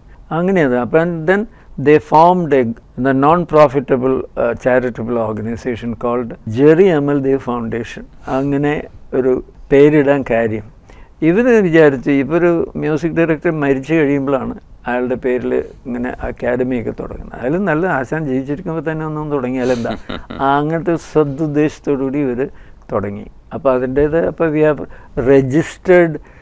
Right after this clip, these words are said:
Speaker 1: a charitable organization ആണ്. It's a real stuff. That's the story.
Speaker 2: <laughs> അപ്പൊ അത് പാടിക്കൊണ്ടിരിക്കുകയാണ്.
Speaker 1: അതെ. അപ്പൊ അവര് പറയുന്നത്,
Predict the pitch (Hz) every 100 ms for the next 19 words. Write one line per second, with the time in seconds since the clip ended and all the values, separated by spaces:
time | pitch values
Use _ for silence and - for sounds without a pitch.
0 | - - 127 - 123 117 107 120 120 107
1 | 101 113 - - - - - - - -
2 | 156 - 165 175 131 135 127 - - -
3 | - - 160 160 - - - - - -
4 | - - - 85 - 95 92 - 98 -
5 | 101 - 101 92 - 90 85 - 80 131
6 | 135 127 - 147 135 156 180 160 160 156
7 | 127 117